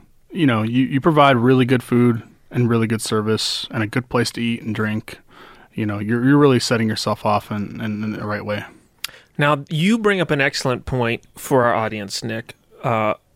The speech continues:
Speaker 2: which I appreciate. And you mentioned if you give them a special place to eat. And I've always thought that, you know, b-, one of the, one of the reasons I, I consider Antebellum my fine dining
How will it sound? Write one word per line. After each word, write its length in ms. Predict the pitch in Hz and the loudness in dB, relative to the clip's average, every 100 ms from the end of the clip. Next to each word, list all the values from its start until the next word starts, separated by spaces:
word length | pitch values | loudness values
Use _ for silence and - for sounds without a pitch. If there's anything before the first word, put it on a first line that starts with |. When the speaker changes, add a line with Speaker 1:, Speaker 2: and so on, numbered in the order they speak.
| _ | _
Speaker 2:
which 180 | - 135 | -4 -2
I 60 | 120 | -2
appreciate. 640 | 110 147 135 - 101 - - - - | -2 -4 -4 -4 -4 -6 -14 -16 -4
And 100 | 151 | 0
you 100 | 196 | 2
mentioned 520 | 190 151 147 - 156 - | 2 2 0 -2 -2 -4
if 160 | - | -4
you 80 | 165 | -4
give 360 | 139 143 147 147 | -4 -4 -2 0
them 240 | 156 151 - | -2 -2 -8
a 80 | |
special 600 | 131 - - 127 - 143 127 | -8 -8 -4 -2 -2 -2 -4
place 460 | - 120 113 - | -4 -4 -4 -6
to 180 | - - - | -8 -8 -4
eat. 360 | 226 202 - - - - - - | -6 -6 -12 -20 -20 -20 -8 0
And 120 | 165 | 2
I've 200 | 233 175 | 2 2
always 360 | 170 208 196 | 2 2 0
thought 320 | - 131 120 - | -2 -2 -2 -2
that, 260 | 117 117 | -2 -2
you 100 | 147 | -2
know, 320 | 131 127 123 - _ - | 0 0 0 -4 _ -8
b-, 100 | 139 | -6
one 220 | 127 143 | -2 0
of 80 | 151 | 0
the, 40 | 147 | 0
one 80 | |
of 60 | 147 | 0
the 60 | 139 | 0
reasons 220 | 135 131 | 0 0
I, 220 | 123 123 | 0 0
I 60 | 131 | -2
consider 500 | 139 123 143 131 127 | -4 -2 0 2 2
Antebellum 540 | 127 123 127 123 120 | 0 0 0 0 -4
my 460 | 135 127 131 143 139 - _ _ - | -2 2 2 2 -2 -6 _ _ 0
fine 340 | 135 147 143 | 2 0 0
dining 580 | 127 123 139 135 127 | 0 0 0 -2 -2